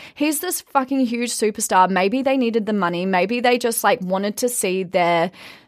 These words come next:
child's dreams come true, you know, and a lot of these parents were like, they were a little bit kind of, "Fuck, we're not that happy about this, so we are making sure that one of us is there in every situation."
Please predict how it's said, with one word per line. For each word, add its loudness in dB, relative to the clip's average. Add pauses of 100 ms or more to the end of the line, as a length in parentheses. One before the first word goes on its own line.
(320)
child's 2
dreams -4
come -6
true, -2
you -2
know, 2
and 4
a 4
lot 4
of -4
these -4
parents -2
were -2
like, 4 (200)
they 4
were 4
a 4
little 2
bit 0
kind -4
of, -2 (360)
"Fuck, 2
we're -2
not -2
that 0
happy -4
about 0
this, -2
so 0
we 0
are 2 (400)
making 2
sure 0
that 2
one 2
of 0
us 0
is -2
there 2
in -2
every -2
situation." -4